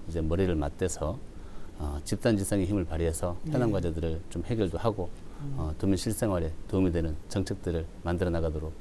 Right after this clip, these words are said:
Speaker 1: 최선의 노력을 다하겠다는 말씀을 드리겠습니다.
Speaker 2: 좀 저출생 문제를 좀
Speaker 1: 예, 예.
Speaker 2: 짚어주셨습니다.
Speaker 1: 예.
Speaker 2: 민생 경제도 나름 제주도에서 열심히 하고
Speaker 1: 아, 열심히
Speaker 2: 있다라는
Speaker 1: 하고 있습니다.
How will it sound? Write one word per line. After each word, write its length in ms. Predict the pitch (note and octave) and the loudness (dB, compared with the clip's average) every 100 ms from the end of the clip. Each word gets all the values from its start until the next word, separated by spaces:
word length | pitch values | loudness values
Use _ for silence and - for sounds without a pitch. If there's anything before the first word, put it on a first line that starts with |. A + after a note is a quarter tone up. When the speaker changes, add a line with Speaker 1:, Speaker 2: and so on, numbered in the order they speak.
| - | -2
Speaker 1:
최선의 300 | C#3+ C#3+ G#2 | 0 2 2
노력을 200 | F#2 E2+ | 2 0
다하겠다는 400 | D#2+ E2 F2+ E2+ | 0 -2 -2 -2
말씀을 300 | D#2+ - D#2+ | -2 -4 -4
드리겠습니다. 500 | F#2+ F#2+ - E2+ - - | -4 -4 -6 -8 -8 -10
Speaker 2:
좀 120 | D3 C3+ | -8 0
저출생 500 | F3 E3 A3 G#3 F#3+ | 0 2 2 4 4
문제를 360 | E3+ D#3 D3+ - - | 2 2 2 -2 -4
좀 200 | D#3+ D3+ | -2 0
Speaker 1:
예, 60 | G#2+ | 0
예. 80 | G2 | 0
Speaker 2:
짚어주셨습니다. 920 | G2 E3 D3+ - - C#3+ G#2+ C#3 C3 | 0 0 -2 -4 -6 -4 -2 -2 -6
Speaker 1:
예. 60 | - - - - - - - - - - - - - - - - - - - - - - | -8 -10 -8 -6 -6 -6 -8 -10 -10 -10 -8 -8 -8 -12 -12 -12 -12 -10 -12 -12 -12 -2
Speaker 2:
민생 320 | E3 F3+ A3+ | 0 6 6
경제도 380 | G#3 G3+ G3 A#3+ | 6 6 6 8
나름 340 | E3+ F3+ F3+ - | 8 4 2 -2
제주도에서 480 | E3+ F3 E3+ - | 0 2 2 2
열심히 260 | D#3 D#3 F3+ | 0 0 0
하고 200 | D#3 D#3 C#3 | 0 -2 2
Speaker 1:
아, 180 | - A#2+ | 4 6
열심히 320 | F2+ F2+ D#3 | 6 6 0
Speaker 2:
있다라는 80 | E3+ | 0
Speaker 1:
하고 100 | D#3 | 0
있습니다. 280 | - - | -2 -6